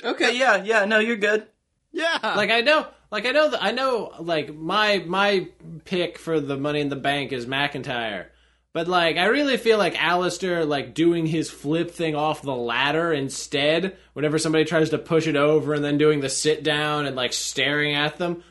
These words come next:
Speaker 3: that would have been fucking amazing. Would have gifted that for years. What's Randy, what's Randy gonna do? R K O somebody off a ladder when they do a flying nothing? Yeah, fuck that.
Speaker 2: Yeah. All I can figure is that
Speaker 3: At
Speaker 2: they're
Speaker 3: least
Speaker 2: saving
Speaker 3: Lars isn't in the match.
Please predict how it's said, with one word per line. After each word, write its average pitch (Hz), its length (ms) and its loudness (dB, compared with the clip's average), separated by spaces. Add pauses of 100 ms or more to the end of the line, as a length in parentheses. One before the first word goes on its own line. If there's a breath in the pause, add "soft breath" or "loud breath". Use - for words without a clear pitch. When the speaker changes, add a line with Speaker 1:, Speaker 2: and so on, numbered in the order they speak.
(100)
Speaker 3:
that 170 240 -2
would 185 100 2
have 180 80 0
been 175 200 0
fucking 170 500 0
amazing. 160 560 0
Would 139 100 -4
have 135 140 -8
gifted 160 340 -2
that 151 240 0
for 156 140 -4
years. 170 440 0 (600 soft breath)
What's 190 180 -6
Randy, 202 320 2 (140)
what's 220 180 -2
Randy 233 300 4
gonna 170 200 0
do? 143 200 0
R 160 240 2
K 170 240 -2
O 175 80 2
somebody 170 360 0
off 165 220 4
a 170 60 0
ladder 160 520 0
when 156 120 0
they 151 100 0
do 156 140 2
a 135 80 -2
flying 143 680 -2
nothing? 156 340 0
Yeah, 196 140 0
fuck - 600 0
that. 127 520 -4
Speaker 2:
Yeah. 165 360 -2 (420 loud breath)
All 233 180 0
I 330 80 -2
can 262 220 -6
figure 185 500 -4
is 151 280 -4
that 156 180 -4
Speaker 3:
At - 60 -8
Speaker 2:
they're 160 100 0
Speaker 3:
least 370 180 6
Speaker 2:
saving 190 160 2
Speaker 3:
Lars 165 320 6
isn't 131 300 -4
in 117 80 -6
the 110 60 -8
match. 104 500 -4